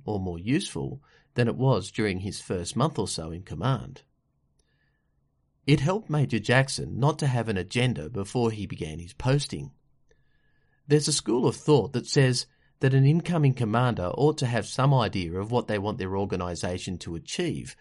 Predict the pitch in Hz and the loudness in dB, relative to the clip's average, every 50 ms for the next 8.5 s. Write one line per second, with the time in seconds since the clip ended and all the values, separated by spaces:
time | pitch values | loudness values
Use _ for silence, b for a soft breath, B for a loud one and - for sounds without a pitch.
0 | b b b b b b b b b b b - 123 120 120 123 127 - 135 110 | b b b b b b b b b b b -2 0 2 2 0 0 -2 -4 -2
1 | 113 131 156 165 151 - - 123 113 107 104 95 - 85 71 - 139 151 165 151 | 0 2 2 2 0 -2 -2 -2 0 0 -2 -2 -4 -8 -6 -2 -2 -2 0 0
2 | 131 98 85 71 69 71 - - - - 101 98 92 82 76 73 78 85 110 139 | -2 -4 -4 -6 -8 -10 -12 -12 -8 -6 -6 -4 -4 -6 -6 -6 -6 -2 -2 0
3 | 135 - - 139 - - _ _ _ _ _ _ _ _ _ _ _ _ _ _ | 0 -2 -4 -10 -14 -18 _ _ _ _ _ _ _ _ _ _ _ _ _ _
4 | _ _ _ _ _ - 175 208 220 208 120 - - 123 143 139 - - 95 87 | _ _ _ _ _ 0 2 2 2 2 0 2 2 2 2 2 0 -4 -6 -6
5 | 87 - 123 117 117 131 147 143 - - - _ - 151 156 156 - 113 101 - | -6 -6 -6 -2 0 2 2 2 0 -4 -8 _ -2 -2 -2 0 -2 -4 -2 2
6 | 120 135 123 98 90 92 104 101 92 - - - - 127 135 147 147 131 - - | 2 4 4 2 0 -2 -2 -2 -4 -4 -6 -4 0 0 0 0 0 -2 -6 -8
7 | - - _ _ _ _ _ _ _ _ _ _ _ _ - - 180 165 135 104 | -12 -16 _ _ _ _ _ _ _ _ _ _ _ _ -2 2 4 6 6 6
8 | 107 131 160 156 - - 101 65 - - | 4 4 2 0 0 -4 -4 -4 -6 -10